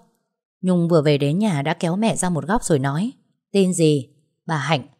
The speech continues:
bà ấy bị đuổi việc rồi đấy." "Đuổi việc? Vì sao lại đuổi việc?" "Thì cái chuyện bà ấy ngoại tình rồi dẫn đến ly hôn ấy. Không biết tại sao ai lại phốt bà trên mạng, rồi nhà trường biết tin đuổi việc bà ấy rồi."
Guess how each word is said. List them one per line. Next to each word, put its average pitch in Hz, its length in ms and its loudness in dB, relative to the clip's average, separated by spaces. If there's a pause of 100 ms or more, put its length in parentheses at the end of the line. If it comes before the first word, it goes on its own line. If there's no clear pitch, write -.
(140)
bà 165 80 2
ấy 160 120 6
bị 220 120 0
đuổi 175 220 4
việc 156 200 2
rồi 156 160 4
đấy." 240 220 2 (540)
"Đuổi 160 220 4
việc? 170 260 2 (460)
Vì 208 100 4
sao 247 160 0
lại 185 100 2
đuổi 165 220 4
việc?" 175 240 4 (720)
"Thì 220 100 4
cái 240 140 4
chuyện 190 340 2
bà 185 80 2
ấy 160 160 2
ngoại 220 240 -2
tình 196 320 2
rồi 208 120 0
dẫn 226 180 0
đến 226 140 6
ly 269 140 4
hôn 262 300 4
ấy. 311 200 -2 (440)
Không 185 160 -2
biết 226 140 2
tại 160 140 0
sao 170 180 0
ai 170 120 0
lại 147 120 -2
phốt 285 220 4
bà 175 160 2
trên 180 220 -2
mạng, 151 200 -2 (320)
rồi 185 120 2
nhà 170 140 0
trường 160 200 0
biết 247 160 4
tin 214 180 4
đuổi 175 160 4
việc 156 200 0
bà 160 100 -2
ấy 143 160 0
rồi." 160 300 4